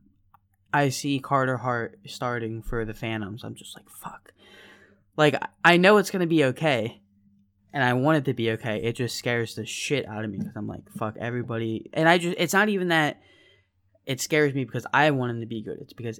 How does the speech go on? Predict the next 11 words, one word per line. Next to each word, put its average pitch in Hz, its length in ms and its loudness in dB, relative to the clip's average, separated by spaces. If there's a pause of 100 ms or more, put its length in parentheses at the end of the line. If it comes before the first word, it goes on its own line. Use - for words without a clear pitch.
(140)
every 143 340 -2
single 131 340 -6
person 120 460 -6
is 104 100 -12
counting 113 380 -6
on 113 140 -8
this 107 140 -10
kid 117 220 -10
to 113 40 -12
be 82 160 -10
good. - 320 -8